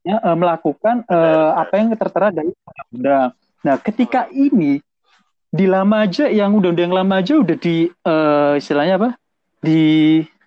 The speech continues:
Speaker 2: Apa ya?
Speaker 1: sepelekan
Speaker 2: Disepelekan,
Speaker 1: atau tidak
Speaker 2: ya.
Speaker 1: dijalankan.
Speaker 2: <laughs> Benar, benar.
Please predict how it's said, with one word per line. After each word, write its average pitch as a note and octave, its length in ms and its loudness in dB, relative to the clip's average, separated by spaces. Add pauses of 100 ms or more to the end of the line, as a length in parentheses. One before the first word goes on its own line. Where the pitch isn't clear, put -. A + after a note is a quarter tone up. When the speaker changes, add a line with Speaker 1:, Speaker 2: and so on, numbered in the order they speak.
(920)
Speaker 2:
Apa B2 240 -8
ya? C3 80 -2
Speaker 1:
sepelekan D#3+ 600 0 (120)
Speaker 2:
Disepelekan, B2+ 400 -6
Speaker 1:
atau F3+ 100 -2
tidak F3 240 0
Speaker 2:
ya. - 140 -4
Speaker 1:
dijalankan. D#3 560 0
Speaker 2:
<laughs> - 640 -8
Benar, C3+ 180 -2 (140)
benar. A2+ 140 -6